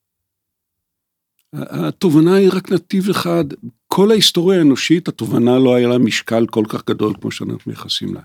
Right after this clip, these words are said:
יש אנשים משתנים בעקבות חוויה, משתנים בעקבות סמים, משתנים בעקבות מוות. אנשים משתנים אחרי שמת אדם בלי תובנה בכלל.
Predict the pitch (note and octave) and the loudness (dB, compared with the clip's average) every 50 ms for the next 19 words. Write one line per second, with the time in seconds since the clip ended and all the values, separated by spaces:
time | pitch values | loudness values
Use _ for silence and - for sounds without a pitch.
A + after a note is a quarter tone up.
0 | _ _ _ _ _ - _ _ D3+ F3+ G3 - - - E3 F3 - - - G3+ | _ _ _ _ _ -20 _ _ 0 0 0 0 0 2 2 2 2 2 2 4
1 | G3+ G#3 G#3 E3 - - - F3 F3 F3+ F3+ F3+ F3+ F3 E3+ D#3+ D3+ C#3+ - - | 4 4 4 4 2 0 2 2 4 6 6 6 4 4 4 2 0 0 -2 -4
2 | D3+ D3 - - - D3 C3+ C#3 C3+ C3 B2 A2+ A2 G#2+ G#2+ G2 - - G#2+ A2 | -6 -6 -6 -6 -8 -4 -2 -2 -2 -2 -2 -2 -2 -4 -4 -4 -4 -4 -2 -2
3 | B2 B2+ C3+ C3+ B2 - - A#2 - - - - A2+ A2+ G#2+ G#2 G2+ G2 - _ | -2 0 -2 -2 -4 -4 -6 -6 -4 -4 -2 -2 0 0 0 0 -2 -4 -8 _
4 | _ _ _ _ - _ _ _ - B2+ - - C#3+ C3 C#3 C#3 C3 C3+ A#2+ - | _ _ _ _ -20 _ _ _ 0 2 2 2 4 4 6 6 4 2 0 0
5 | - C3+ - - - G#2+ A2+ A#2 - - G2 E2+ - - - - - _ _ _ | -2 -2 -2 -2 -2 0 0 -2 -2 -4 -6 -8 -8 -10 -16 -18 -18 _ _ _
6 | _ _ _ _ _ _ _ _ _ - A#2+ C3 B2+ - - F#3 G3 F#3 - - | _ _ _ _ _ _ _ _ _ 0 0 0 2 2 2 4 4 4 2 0
7 | - D3+ C#3 D3+ E3 E3 E3 E3+ - - - - C#3 C#3 D3 C#3+ C#3+ C#3 - - | 2 4 4 6 6 6 4 2 -2 -6 -4 -2 0 2 2 2 0 -2 -4 -8
8 | - B2 A2 G#2+ A2 A#2 A#2+ A#2+ - F2 G#2 G#2+ A#2+ A#2 A#2+ A#2+ A2+ G#2+ B2 C3 | -6 -4 -2 0 0 0 0 -2 -4 -8 -6 -4 -2 0 2 2 2 2 2 0
9 | - - C#3 A2+ C3+ B2 C3 C3+ B2+ C3 - - - E3+ F#3 F#3 C#3 - | 0 0 0 2 2 2 2 0 0 -4 -4 -6 -4 -4 -4 -2 -4 -4